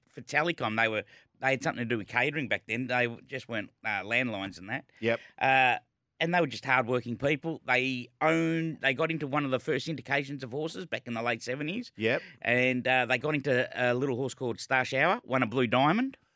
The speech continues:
Speaker 1: So I'm five and six years old at the s-, at the time.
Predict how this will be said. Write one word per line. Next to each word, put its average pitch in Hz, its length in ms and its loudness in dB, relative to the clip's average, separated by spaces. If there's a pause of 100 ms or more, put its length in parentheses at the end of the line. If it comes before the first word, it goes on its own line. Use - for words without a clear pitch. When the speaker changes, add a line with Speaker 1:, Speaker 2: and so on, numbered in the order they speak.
(600)
Speaker 1:
So 160 240 4
I'm 208 120 2
five 165 300 4
and 127 80 -4
six - 240 -10
years 120 180 -4
old 135 220 4
at 127 100 -10
the 107 80 -10
s-, - 140 -10 (200)
at 120 160 -4
the 104 80 -16
time. 113 280 -6